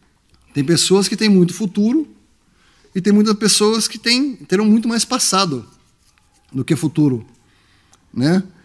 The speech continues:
Isso é uma coisa de idade. Essa, e a gente vê, abrindo, trazendo isso pra Bíblia,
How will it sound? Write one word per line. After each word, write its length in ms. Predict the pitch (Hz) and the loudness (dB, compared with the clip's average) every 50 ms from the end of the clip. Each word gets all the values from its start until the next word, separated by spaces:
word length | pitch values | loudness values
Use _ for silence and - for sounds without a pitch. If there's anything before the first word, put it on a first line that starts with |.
| _ _ - | _ _ -8
Isso 200 | 135 - - 165 | -8 -4 0 0
é 20 | |
uma 80 | 170 165 | 0 2
coisa 240 | 170 180 175 185 | 2 4 4 4
de 380 | 180 170 185 185 165 143 120 113 _ - - _ _ _ | 4 4 4 4 2 2 -2 -8 _ -20 -20 _ _ _
idade. 500 | 160 160 170 170 170 160 143 131 123 104 101 _ _ _ _ _ _ _ _ _ _ _ _ _ _ _ _ - _ _ - - _ _ _ _ _ _ _ _ _ _ _ _ _ _ _ _ _ | -4 0 2 2 2 2 0 -2 -6 -8 -10 _ _ _ _ _ _ _ _ _ _ _ _ _ _ _ _ -20 _ _ -20 -20 _ _ _ _ _ _ _ _ _ _ _ _ _ _ _ _ _
Essa, 680 | 147 180 202 - - 233 220 202 185 170 151 139 123 - - - _ _ - 143 - - - _ _ _ _ _ | 0 2 2 2 2 2 2 2 0 0 -2 -6 -10 -14 -20 -20 _ _ -12 -12 -12 -12 -20 _ _ _ _ _
e 100 | 160 175 | 2 4
a 60 | 190 | 4
gente 120 | 214 226 208 | 4 4 2
vê, 280 | 190 214 208 185 - - - - - | 2 0 0 0 -2 -8 -16 -14 -10
abrindo, 340 | 143 135 165 185 175 151 127 127 | 0 2 2 4 4 0 -4 -4
trazendo 340 | - - 151 147 160 185 190 | -4 -2 0 2 2 2 2
isso 140 | 170 175 170 | 2 0 -2
pra 160 | - 151 143 | -6 -8 -4
Bíblia, 420 | 123 165 208 202 165 139 120 110 | -2 -2 -2 0 -2 -4 -8 -10